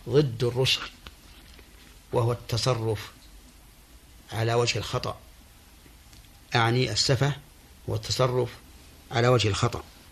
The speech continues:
وبين الله عز وجل فضيل-، فضله على إبراهيم في قوله: "ولقد اصطفيناه في الدنيا"، فيكون من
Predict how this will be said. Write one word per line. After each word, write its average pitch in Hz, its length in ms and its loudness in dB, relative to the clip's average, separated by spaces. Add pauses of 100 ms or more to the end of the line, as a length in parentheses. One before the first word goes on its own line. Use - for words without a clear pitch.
(2250)
وبين 147 340 6
الله 139 240 4
عز 120 180 2
وجل 117 400 2 (1300)
فضيل-، 135 460 2
فضله 135 460 4
على 127 380 2 (1400)
إبراهيم 127 560 2 (680)
في - 160 -12
قوله: 135 380 2 (840)
"ولقد 127 460 4
اصطفيناه 117 600 0
في 110 80 -2
الدنيا"، 117 440 0 (1500)
فيكون 139 520 4
من 117 320 2